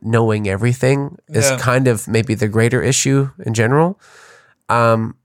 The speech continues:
Speaker 1: I like the Bible, and I think the Bible has a lot of, uh, stories of morality and humanity that should be respected and followed.
Speaker 2: Yeah.
Speaker 1: I wouldn't necessarily say that every single word is exactly what happened,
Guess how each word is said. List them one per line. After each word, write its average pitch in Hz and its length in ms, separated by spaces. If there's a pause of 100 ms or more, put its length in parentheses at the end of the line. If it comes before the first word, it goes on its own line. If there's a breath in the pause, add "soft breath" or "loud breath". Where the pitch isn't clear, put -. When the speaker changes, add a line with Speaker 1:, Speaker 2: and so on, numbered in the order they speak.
(240)
Speaker 1:
I 143 80
like 139 240
the 175 80
Bible, 165 520 (220)
and 123 140
I 127 60
think 127 240
the 127 60
Bible 117 240
has 117 200
a 120 60
lot 110 180
of, 110 240 (140)
uh, 107 200
stories 127 380
of 120 80
morality 113 720
and 107 140
humanity 107 560
that 98 280
should 226 300
be 180 100
respected 117 520
and 107 100
followed. 110 500 (100)
Speaker 2:
Yeah. 131 320 (260 loud breath)
Speaker 1:
I 127 100
wouldn't 165 320
necessarily 139 540
say 123 220
that 117 180
every 127 180
single 110 340
word 113 460
is 113 160
exactly 107 560
what 107 160
happened, 104 560